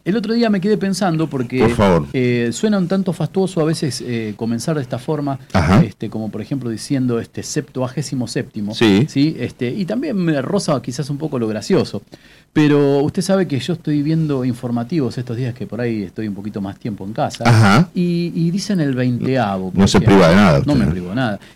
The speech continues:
Speaker 1: Y dicen, por ejemplo, el veinteavo aniversario, lo cual sería un aniversario partido en veinte partes iguales.
Speaker 2: Sí.
Speaker 1: Eh, de la cual es como una gran torta.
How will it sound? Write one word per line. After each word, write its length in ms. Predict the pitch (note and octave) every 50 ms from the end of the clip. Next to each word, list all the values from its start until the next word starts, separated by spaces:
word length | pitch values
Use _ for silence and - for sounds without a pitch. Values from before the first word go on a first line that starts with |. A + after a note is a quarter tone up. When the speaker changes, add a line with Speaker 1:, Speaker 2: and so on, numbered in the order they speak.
| -
Speaker 1:
Y 100 | - E3
dicen, 280 | F#3+ G3+ F#3 - G3+ E3+
por 100 | D#3+ D#3+
ejemplo, 340 | - - G#3+ F#3 - E3+ D3
el 80 | C3+
veinteavo 640 | B2 B2+ C3 C3+ C3+ C3 C#3+ F3 F#3 F#3+ F#3 F3 D#3
aniversario, 640 | C#3+ C3+ B2 A#2 A#2+ A#2+ - A#2+ F2+ F2 F2+ F#2+
lo 120 | G2+ A2+ A#2
cual 180 | - F#3+ F#3+
sería 200 | F#3 F3+ F3 F3 F3
un 80 | F3 E3+
aniversario 500 | E3 E3 E3 D#3+ D#3 - G3 G3+ G3 E3+
partido 460 | - C3+ C3 C3+ - - G#3+ G3+ F#3
en 80 | D#3+ D3+
veinte 300 | D#3+ F#3 F#3+ F3 E3+ D3+
partes 360 | - F3 F#3+ - E3 C#3+ -
iguales. 540 | C3+ C#3 E3 F#3 D#3+ A#2 G#2+ G#2 B2+ D#3+ - -
Speaker 2:
Sí. 320 | - - D3 C3+ A#2 F#2+ - - - _ _ _ -
Speaker 1:
Eh, 160 | A#2+ A#2 A2
de 80 | A2+ A2
la 100 | A2 G#2+
cual 240 | - D3+ D#3 D#3+ D3+
es 60 | B2
como 200 | - B2 B2 B2+
una 160 | C#3 C3+ B2
gran 280 | B2 C#3+ D#3 D#3+ D#3 D3+
torta. 500 | - F3 E3 D#3 - - F#3+ A3 -